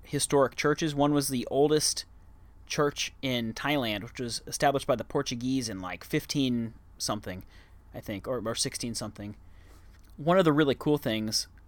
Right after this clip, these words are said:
for me, but maybe not so cool when you actually think about it, was that my fiancé and I were the only two people on this tour, and that's just because there are simply no tourists here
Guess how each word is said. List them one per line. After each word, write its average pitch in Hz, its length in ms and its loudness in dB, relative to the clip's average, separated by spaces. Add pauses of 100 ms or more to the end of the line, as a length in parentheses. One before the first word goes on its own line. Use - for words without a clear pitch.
(140)
for 131 220 -2
me, 135 520 0
but 120 200 -2 (420)
maybe 139 220 0
not 135 220 0
so 120 140 0
cool 117 500 -2 (520)
when 147 160 0
you 143 100 6
actually 131 300 2
think 175 220 0
about 107 260 2
it, 101 140 -4 (540)
was 156 240 4
that 135 300 6
my 147 140 2
fiancé 156 480 2
and 135 100 0
I 123 180 0
were 135 200 0
the 143 180 -2
only 165 280 4
two 147 160 -2
people - 360 0
on 120 200 -2
this 90 140 -6
tour, 156 340 -2
and 104 100 -4
that's 117 220 -2
just 135 160 -4
because 127 320 -2
there 127 140 0
are 120 40 -2
simply 127 540 -2 (160)
no 143 200 0
tourists 147 480 0
here - 260 -6